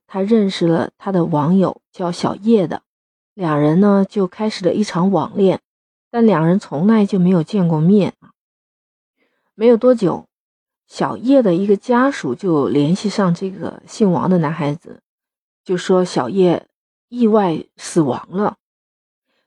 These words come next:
然后还告诉他，偶遇到了一位跟原来他这位女网友小叶长相和名字都相同的一个女子，然后还把这个女子的联系方式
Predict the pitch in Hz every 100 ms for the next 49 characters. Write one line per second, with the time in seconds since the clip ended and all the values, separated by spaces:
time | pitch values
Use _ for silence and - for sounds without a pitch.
0 | _ 226 247 277 240 240 277 220 196 170
1 | 175 160 - _ _ _ _ _ _ _
2 | _ 208 185 220 294 277 240 196 180 202
3 | 233 190 175 _ _ 247 247 254 - 190
4 | 175 233 214 220 - 240 240 226 196 175
5 | 190 180 160 156 226 175 190 180 139 208
6 | 220 180 - _ 202 151 165 - 247 196
7 | - 202 202 175 160 214 254 233 226 262
8 | 262 - 147 208 226 156 196 185 151 165
9 | - 131 - _ _ _ _ _ _ -
10 | 202 240 208 160 - 196 190 156 170 185
11 | 151 151 143 185 208 220 240 - 180